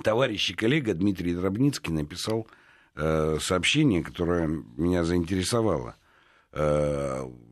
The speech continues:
с коротким таким, но очень емким анализом, э, статейки в Вашингтон-Пост. Значит, вот смотрите, как все устроено. Это все из одного ряда. Так же, как с Навальным, как с пробирками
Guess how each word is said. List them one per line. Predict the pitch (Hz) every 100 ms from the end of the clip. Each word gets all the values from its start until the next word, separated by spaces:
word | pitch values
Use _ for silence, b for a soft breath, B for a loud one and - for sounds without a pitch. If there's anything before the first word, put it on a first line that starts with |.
| 62
с | - 85 82 -
коротким | 107 131 - 101 82
таким, | 82 90 87
но |
очень | 92 - 90
емким | 95 123 107 - 90
анализом, | 92 104 123 117 87 82 73 67 B B B B -
э, | 76 73 73 73 71 71 73 69 67 60 55 53 50 50 50 55 58
статейки | - - 98 - 123 107 - 95 78 B B
в | 82 92
Вашингтон-Пост. | 107 107 - 98 85 98 95 123 117 76 - - _ b b b b b
Значит, | - 78 78 76 - _ _ _
вот | 85
смотрите, | 98 139 143 92
как | 101
все | - 98
устроено. | 95 - 78 64 55
Это | 82 123
все | 117 160
из | 160
одного | 139 127 135 147
ряда. | 113 95 71
Так | 64 117
же, | 123
как | 123 113 -
с |
Навальным, | 98 98 98 110 101 92 85
как | - 82
с |
пробирками | - 101 95 104 98 101 92 90